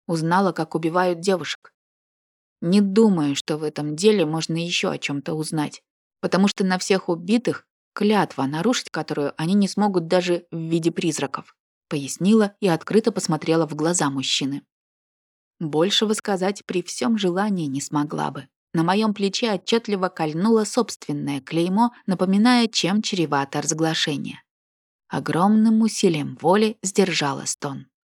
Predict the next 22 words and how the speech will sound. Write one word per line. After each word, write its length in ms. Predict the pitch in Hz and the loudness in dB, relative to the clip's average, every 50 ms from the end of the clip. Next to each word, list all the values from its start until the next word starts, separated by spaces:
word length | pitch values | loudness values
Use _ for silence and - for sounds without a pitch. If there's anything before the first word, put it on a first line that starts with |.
| _ _ _ _ _ _ _ _ _ _ _ _ _ _ - | _ _ _ _ _ _ _ _ _ _ _ _ _ _ -10
«Вы 320 | - 170 175 180 175 175 165 | -4 2 4 4 4 4 4
действительно 1080 | 160 160 151 - - - 139 165 214 214 - 240 240 233 233 233 240 233 226 208 - - | 2 0 -2 -2 -6 -4 -2 -2 -2 0 0 0 4 4 6 6 6 6 4 2 -2 -6
нам 300 | - 147 139 139 139 - | -2 -2 0 0 -2 -2
очень 460 | - 156 151 147 147 - - 147 135 - | 2 4 4 4 4 0 -4 -6 -8 -8
помогли, 720 | - - 147 147 143 143 160 160 170 208 226 240 240 _ _ _ - | -10 -8 -6 -4 -4 -2 -2 0 2 4 4 2 0 _ _ _ -12
тут 200 | - 139 _ - | -12 -12 _ -8
нет 240 | 151 143 135 - - | -8 -8 -8 -8 -10
сомнений, 580 | - 135 - 143 160 202 220 226 233 226 - _ - | -10 -8 -6 -4 0 2 4 6 4 4 2 _ 0
но 220 | 196 202 262 285 | 4 6 6 6
предложить 680 | 269 - 262 247 214 214 208 190 - 170 220 233 - - | 6 6 4 6 6 8 6 6 6 4 2 2 2 2
я 120 | 269 269 | 2 2
собирался 540 | 247 - 190 160 143 143 147 147 - - 180 | 2 2 0 0 2 0 0 -2 -4 -6 -4
другое. 640 | 175 190 226 226 185 - 139 139 131 123 123 - - _ _ _ _ _ _ _ _ _ _ _ - | 2 4 4 4 4 2 2 2 2 -2 -4 -8 -12 _ _ _ _ _ _ _ _ _ _ _ -2
Как 220 | - 269 262 - | 0 0 0 4
насчет 380 | - 247 233 - - 240 226 233 | 4 4 4 6 4 2 2 2
стать 400 | - - - 202 220 240 - - | -2 -6 -4 -4 -4 -4 -2 0
нашим 320 | 220 233 220 - 226 214 | 2 2 2 2 2 0
штатным 680 | 202 - - - 240 214 - _ - 147 143 143 143 - _ - | 0 0 -2 -2 -2 -2 -2 _ -4 -2 -2 -2 -4 -6 _ 0
медиумом?» 800 | 180 196 208 214 185 143 131 139 139 139 - - - 101 - - _ _ _ _ _ _ _ _ _ _ _ _ _ _ _ _ _ - | 4 4 6 6 4 2 -2 -4 -6 -6 -6 -6 -6 -8 -10 -14 _ _ _ _ _ _ _ _ _ _ _ _ _ _ _ _ _ -10
Я 240 | 160 147 160 156 160 | -4 2 2 2 2
недоверчиво 680 | 170 165 156 147 143 156 151 151 - - 160 151 143 | 2 2 0 2 2 2 0 0 -2 -6 -2 -2 -2
воззрилась 680 | 127 120 139 135 131 131 143 147 165 208 233 226 220 - | 0 0 -2 -2 -2 -4 -2 0 2 4 4 2 2 -2